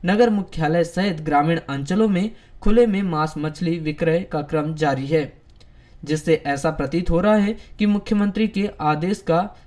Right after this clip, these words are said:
कहीं भी किसी तरह से पालन नहीं हो रहा है और मांस मछलियां विक्रय करने वाले बिना अनुमति लिए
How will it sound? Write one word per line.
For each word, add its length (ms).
कहीं 260
भी 200
किसी 320
तरह 240
से 180
पालन 480
नहीं 220
हो 140
रहा 220
है 200
और 180
मांस 340
मछलियां 460
विक्रय 360
करने 360
वाले 360
बिना 240
अनुमति 500
लिए 340